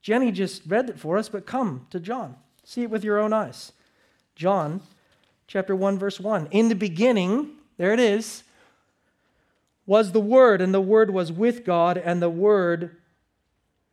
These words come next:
was God. He was in the beginning with God. All things were made through him, and without him was nothing, anything made that was made. In him was life, and the life was the light of men.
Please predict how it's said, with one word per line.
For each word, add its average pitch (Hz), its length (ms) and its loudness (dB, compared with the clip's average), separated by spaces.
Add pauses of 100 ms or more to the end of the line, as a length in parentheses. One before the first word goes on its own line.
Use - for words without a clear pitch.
(220)
was 156 680 -2 (320)
God. 127 480 -4
He 185 180 -6
was 170 160 -4
in 170 140 -2
the 151 140 -6
beginning 147 500 -6
with 147 240 -6
God. 135 400 -4
All 165 240 -2
things 143 580 -8 (140)
were 143 140 -8
made 139 260 -8
through 156 240 -8
him, 127 420 -12
and 135 140 -12
without 139 320 -6
him 131 280 -10 (420)
was 135 120 -14
nothing, 139 420 -10
anything 151 320 -6
made 131 360 -8 (320)
that 113 160 -14
was 117 120 -14
made. 120 380 -10 (580)
In 160 140 -4
him 175 200 -2
was 139 140 -6
life, 147 480 -4
and 135 100 -14
the 131 60 -10
life 147 480 -6
was 135 120 -16
the 135 60 -12
light 135 240 -6
of 131 80 -12
men. 117 320 -12